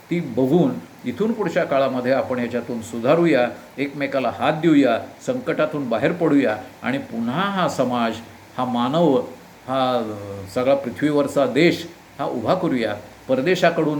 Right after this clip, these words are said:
आपण तेवढं तरी शिकूया. इतके छोटे लोक, अहो, आपला एक मोबाईल बादलीत पडला तर तो बाद होतो. हे हाँगकाँग किंवा सिंगापूर किंवा, अ, तैवान ही जी देश आहेत,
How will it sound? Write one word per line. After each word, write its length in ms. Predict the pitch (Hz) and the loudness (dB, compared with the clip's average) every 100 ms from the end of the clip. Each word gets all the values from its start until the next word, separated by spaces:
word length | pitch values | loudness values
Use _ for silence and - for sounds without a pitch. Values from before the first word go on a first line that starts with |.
| - 127 | -6 -6
आपण 240 | 123 165 160 | -4 -2 0
तेवढं 240 | 127 147 196 | 0 2 0
तरी 140 | 220 | 0
शिकूया. 460 | 180 175 139 127 104 - - - - - - - - - - | -2 -2 0 2 0 -4 -16 -20 -20 -20 -20 -20 -20 -14 -8
इतके 260 | 131 - 180 - | -4 0 0 2
छोटे 260 | 156 190 | 2 4
लोक, 180 | 175 131 - - - | 4 2 0 -12 -4
अहो, 120 | 143 | 0
आपला 260 | 165 143 170 | 2 2 0
एक 280 | 147 180 156 | 0 -2 -2
मोबाईल 380 | 151 151 185 | -2 2 2
बादलीत 360 | 170 160 147 180 - | 2 2 2 0 2
पडला 240 | 160 170 | 2 4
तर 120 | 165 175 | 2 0
तो 80 | 185 | 0
बाद 220 | 143 135 | 2 4
होतो. 320 | 165 143 110 87 - - - | 4 2 -2 -6 -14 -12 -6
हे 60 | |
हाँगकाँग 480 | 165 123 123 151 165 | -4 -2 -4 -2 -2
किंवा 220 | 165 175 | -2 -2
सिंगापूर 580 | 170 147 131 156 160 165 | -2 -2 0 0 2 -2
किंवा, 460 | - 160 160 165 160 | 0 -2 2 2 2
अ, 240 | 143 127 117 110 98 127 | 2 2 -2 -6 -6 0
तैवान 320 | 135 156 165 | 2 2 2
ही 160 | 139 160 | 0 0
जी 160 | 156 | 2
देश 300 | 131 139 147 | 2 2 4
आहेत, 180 | 151 | 4